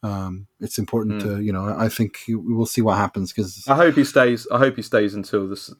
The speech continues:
Speaker 1: end
Speaker 2: the
Speaker 1: of
Speaker 2: summer,
Speaker 1: season.
Speaker 2: but
Speaker 1: Yeah, so do I.
Speaker 2: I really hope so.
Speaker 1: Yeah.
Speaker 2: At least give Inter a
Speaker 1: We'll, we'll
Speaker 2: chance in
Speaker 1: discuss the
Speaker 2: Champions League.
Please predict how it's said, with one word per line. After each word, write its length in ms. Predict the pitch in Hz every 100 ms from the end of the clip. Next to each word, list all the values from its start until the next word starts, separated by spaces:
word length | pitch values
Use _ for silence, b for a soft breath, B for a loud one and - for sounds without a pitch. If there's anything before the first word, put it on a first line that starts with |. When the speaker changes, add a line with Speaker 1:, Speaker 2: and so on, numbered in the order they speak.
| -
Speaker 1:
end 220 | 139 123
Speaker 2:
the 40 |
Speaker 1:
of 60 | 107
Speaker 2:
summer, 80 | -
Speaker 1:
season. 320 | 131 113 101
Speaker 2:
but 60 | 107
Speaker 1:
Yeah, 160 | 104
so 220 | - 123
do 120 | 107 101
I. 120 | 110
Speaker 2:
I 20 |
really 320 | 110 110 101
hope 240 | 101 95 -
so. 160 | 101
Speaker 1:
Yeah. 120 | 107 101
Speaker 2:
At 60 | 110
least 220 | 107 -
give 120 | 104
Inter 140 | 107
a 40 | 104
Speaker 1:
We'll, 100 | 156
we'll 100 | 160
Speaker 2:
chance 100 | 175
in 40 | 170
Speaker 1:
discuss 280 | - 214 -
the 80 | 156
Speaker 2:
Champions 180 | 98 165
League. 200 | 165